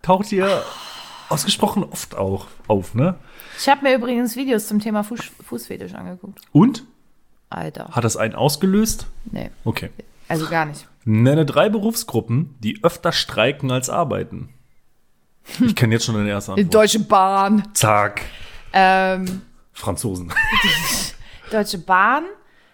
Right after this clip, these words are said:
Speaker 2: Wer streikt noch? Oh, Ver-, Verdi hier, was ist, äh, ist das schon Deutsche Bahn?
Speaker 1: Ach, nee.
Speaker 2: Lehrer auf jeden Fall, weil, äh, <laughs> viel zu wenig Urlaub, viel zu schlecht bezahlt. Ähm, und wer streikt noch oft?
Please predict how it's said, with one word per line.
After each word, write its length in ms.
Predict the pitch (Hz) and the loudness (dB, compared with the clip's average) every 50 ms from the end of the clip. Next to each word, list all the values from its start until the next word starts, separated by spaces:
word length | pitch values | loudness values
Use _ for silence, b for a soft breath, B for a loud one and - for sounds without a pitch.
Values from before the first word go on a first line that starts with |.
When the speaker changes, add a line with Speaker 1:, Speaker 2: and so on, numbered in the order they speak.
| b b _ _ _ _ _ _ | b b _ _ _ _ _ _
Speaker 2:
Wer 100 | 185 196 | -12 -12
streikt 340 | - - - 240 226 226 | -12 -10 -8 -8 -8 -8
noch? 160 | 226 226 240 - | -10 -12 -10 -8
Oh, 140 | 175 240 - - | -10 -10 -10 -12
Ver-, 120 | - - - - | -16 -18 -16 -8
Verdi 440 | 170 214 220 240 262 294 294 294 302 | -4 0 2 2 2 0 -2 -4 -4
hier, 340 | 277 269 262 254 254 247 226 | -2 0 0 0 0 -2 -6
was 160 | 208 233 220 - | -6 -10 -10 -10
ist, 320 | 226 220 - - - - | -14 -14 -14 -20 -12 -8
äh, 240 | 208 208 208 208 208 202 - | -4 -4 -4 -4 -6 -8 -12
ist 120 | - 220 - | -14 -6 -4
das 100 | 294 277 | -4 -4
schon 120 | - 294 | -4 -4
Deutsche 200 | 269 294 285 285 | -4 -6 -6 -6
Bahn? 180 | - 285 302 320 339 _ _ _ - - - | -8 -8 -8 -8 -12 _ _ _ -16 -8 -6
Speaker 1:
Ach, 320 | 208 202 196 185 - - | -4 -4 -4 -6 -10 -12
nee. 380 | 117 92 92 95 92 95 95 - | -12 -12 -10 -10 -10 -8 -4 2
Speaker 2:
Lehrer 720 | 196 214 226 233 240 262 311 349 359 330 214 196 185 190 - | 4 6 8 8 8 6 6 4 2 0 0 0 0 0 0
auf 160 | 202 190 - | -2 -2 -2
jeden 300 | - 185 196 185 185 190 | -2 -4 -2 -2 -2 -4
Fall, 360 | - - 202 202 220 233 226 | -4 0 2 2 2 0 2
weil, 460 | 196 196 190 190 190 190 190 190 180 - | 2 2 2 4 2 0 0 0 -2 -4
äh, 340 | - 180 175 180 175 175 185 - - _ - - - | -4 -4 -2 -2 -4 -6 -8 -12 -16 _ -10 -8 -6
<laughs> 100 | - - | -6 -6
viel 420 | - - - - - 254 240 220 | -6 -6 -6 -2 0 0 0 0
zu 180 | - - 214 185 | -2 -2 -4 -4
wenig 320 | 185 180 180 185 185 - | -4 -4 -4 -6 -6 -6
Urlaub, 480 | - 190 190 185 180 180 175 170 180 180 | -6 -2 -2 0 2 2 2 2 0 -2
viel 240 | - - - 240 202 | -4 -2 -2 -2 -2
zu 120 | 196 220 | 0 -2
schlecht 240 | 208 - 170 175 175 | -2 -2 -2 -4 -4
bezahlt. 760 | - 156 - - - 156 160 165 170 170 175 170 170 175 175 B B B B B B B B B B B B B B B B B B B B - | -6 -14 -12 -4 -2 0 2 2 2 0 0 -2 -4 -6 -10 B B B B B B B B B B B B B B B B B B B B -2
Ähm, 420 | - 165 165 165 175 175 175 170 - | 0 0 0 0 0 -2 -2 -4 -6
und 100 | - 165 | -8 -8
wer 80 | 175 180 | -8 -8
streikt 380 | - - - - 175 170 - | -8 -10 -8 -10 -10 -8 -6
noch 180 | 175 175 190 - - | -6 -6 -6 -6 -6
oft? 420 | - - 247 - - - - - | -4 -4 -4 -6 -10 -20 -20 -20